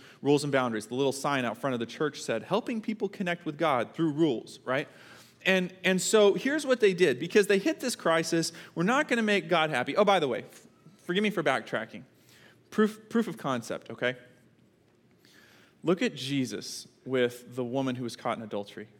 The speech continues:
Beautiful, beautiful story. Here the Pharisees, they bring this woman that was caught in the act of adultery to Jesus, which, by the way, do not ask me how the Pharisees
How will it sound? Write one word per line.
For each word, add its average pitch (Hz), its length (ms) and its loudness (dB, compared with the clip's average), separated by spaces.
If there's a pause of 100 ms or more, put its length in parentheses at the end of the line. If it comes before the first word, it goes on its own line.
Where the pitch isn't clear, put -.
(180)
Beautiful, 147 360 -4
beautiful 120 320 -8
story. - 360 -12 (420)
Here 135 100 2
the 123 60 -4
Pharisees, 131 460 -2
they 123 80 -6
bring 123 200 -6
this 120 180 -8
woman 123 160 -6
that 113 80 -6
was 110 100 -8
caught - 280 -4
in 156 100 -4
the 151 120 -4
act 127 200 -4
of 123 60 -12
adultery 113 320 -6
to 147 120 -8
Jesus, 113 360 -8
which, 120 140 -10
by 143 140 0
the 120 80 -2
way, 113 120 -4
do - 140 -8
not 131 140 -4
ask 120 220 -6
me 123 60 -10
how 120 80 -8
the 110 80 -10
Pharisees 113 460 -4